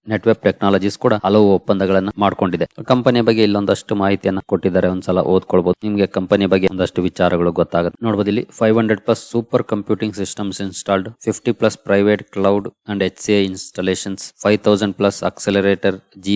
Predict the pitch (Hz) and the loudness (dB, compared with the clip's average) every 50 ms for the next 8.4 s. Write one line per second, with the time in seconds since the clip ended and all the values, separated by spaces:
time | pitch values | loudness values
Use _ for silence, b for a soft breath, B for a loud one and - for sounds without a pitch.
0 | 98 - - 101 101 98 - 95 95 95 - 98 90 87 82 92 95 92 95 95 | -2 0 0 2 2 2 2 0 -2 -2 -4 -6 -6 -4 -2 0 0 0 0 -2
1 | - - 90 - - - - 92 92 92 - - _ 95 95 92 95 87 90 98 | -4 -8 -10 -12 -12 -10 -10 -12 -12 -12 -16 -14 _ -8 -4 -4 -4 -4 -4 -8
2 | 98 - 104 98 92 - - - 101 - - - - - 101 92 - - 101 98 | -2 0 0 0 0 -2 -4 -4 -6 -4 -4 -8 -4 -2 -2 -2 -2 -4 -6 -6
3 | - - _ - 101 107 104 - - 98 92 - 104 98 - 98 95 92 - 98 | -8 -12 _ 0 2 2 2 2 0 -2 2 2 0 0 0 -4 -4 0 -2 -2
4 | - - 101 - - - 95 90 - - - 101 87 _ - 90 - _ 110 113 | 2 2 0 0 0 -4 -4 -4 -4 -2 -2 -2 -2 _ -6 -6 -4 _ -4 -4
5 | 113 110 - 104 104 101 98 - - 98 92 95 92 90 95 95 92 - - - | -4 -2 -2 -2 -2 -2 -2 -6 -6 -2 0 0 2 2 2 0 0 -4 -6 -2
6 | 90 87 - _ _ - 92 90 90 90 90 87 90 85 - - 80 - 87 82 | -2 -2 -2 _ _ -4 -2 0 0 0 0 -2 -4 -4 -4 -8 -4 -4 -6 -4
7 | - 82 73 _ 78 78 - 76 78 - - _ _ - - 98 98 95 107 101 | -4 -8 -6 _ -8 -6 -6 -6 -8 -8 -14 _ _ -6 -4 -4 0 0 0 2
8 | 104 101 98 98 101 107 104 | 2 0 2 2 2 2 2